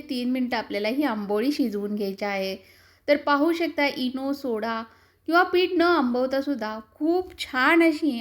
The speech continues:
आंबोळीला जाळी पडलेली आहे. खूप सुंदर अशी ही आंबोळी आपली तयार होत आहे आणि वरच्या बाजूने पूर्णतः आंबोळी सुकली की मग आपल्याला याला काढून घ्यायचं आहे. पण याला रंग क-, किती छान आलेला आहे हे दाखवण्यासाठी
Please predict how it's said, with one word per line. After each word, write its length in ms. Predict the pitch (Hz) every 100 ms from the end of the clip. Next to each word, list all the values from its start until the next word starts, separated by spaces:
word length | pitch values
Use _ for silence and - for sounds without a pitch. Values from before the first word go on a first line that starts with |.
| -
आंबोळीला 680 | 240 240 277 311 269 220 240 - _ _ -
जाळी 480 | 208 254 220 285
पडलेली 420 | 349 262 214 208 208
आहे. 240 | 208 214 -
खूप 280 | - 349 -
सुंदर 520 | 339 294 277 269 349
अशी 420 | 349 339 294 254 - - _ -
ही 40 |
आंबोळी 400 | 294 254 247 285
आपली 260 | 294 254 233 254
तयार 300 | 220 214 214
होत 240 | 226 220
आहे 300 | 220 220 220 233 - - -
आणि 200 | 302 330
वरच्या 380 | 302 254 247 302
बाजूने 420 | 277 262 254 226 233
पूर्णतः 540 | 285 302 294 311 311 330 -
आंबोळी 400 | 254 247 254 277
सुकली 460 | - 320 285 208 -
की 140 | 269
मग 220 | 269 285
आपल्याला 520 | 277 - 254 262 240 214
याला 220 | 247 247 294
काढून 380 | 269 208 214
घ्यायचं 320 | 226 214 208 214
आहे. 340 | 214 226 196 - - - _ _
पण 120 | 339
याला 400 | 339 339 320 277 - - - _
रंग 300 | 269 277 262
क-, 220 | 311 339 - _ _ -
किती 180 | 320 330
छान 360 | 330 302 269 294
आलेला 300 | 294 240 247
आहे 240 | 247 240
हे 160 | 220 277
दाखवण्यासाठी 920 | 285 226 220 - 330 359 349 311 240